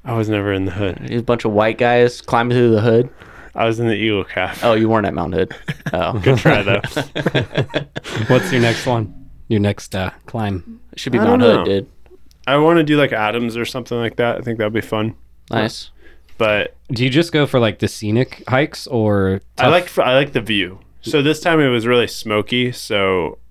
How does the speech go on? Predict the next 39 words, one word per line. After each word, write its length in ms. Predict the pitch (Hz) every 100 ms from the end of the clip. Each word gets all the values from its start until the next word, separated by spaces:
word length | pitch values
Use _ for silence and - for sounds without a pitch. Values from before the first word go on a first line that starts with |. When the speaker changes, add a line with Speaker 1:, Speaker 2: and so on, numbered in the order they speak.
| - - -
Speaker 1:
it 120 | 123
kind 160 | - 117
of 260 | 107 95 95
was 160 | 95
really 260 | 101 101 98
disappointing. 680 | 92 - - 95 92 98 - - - -
But 300 | 101 85 - - - - - _ - - -
Speaker 3:
That'd 160 | 110
be 100 | 135
bummed 440 | 123 107 104 120 110
to 140 | 110 95 -
just 300 | - 101 -
hike 280 | 101 95 -
for, 320 | 110 98 95
like, 320 | 92 90 - -
a 20 |
couple 240 | - 104 104
days 500 | 95 95 113 - - -
and 140 | 104
then 220 | 98 95 104
all 100 | 98
you 100 | 95
see 160 | - 101
is 160 | 87 -
smoke. 460 | - - 95 104 - - - -
Speaker 1:
So 200 | - 101
we 100 | 87
did. 260 | 92 104 90
That's 140 | - -
Speaker 3:
Yeah. 180 | 104 113
Speaker 1:
exactly 360 | 110 101 98
what 120 | 101
we 80 | 98
did. 140 | 98 98
Speaker 3:
I 40 |
would 120 | 104 90
hate 180 | 110
that. 220 | 101 87 - -
Speaker 1:
Yeah. 180 | 85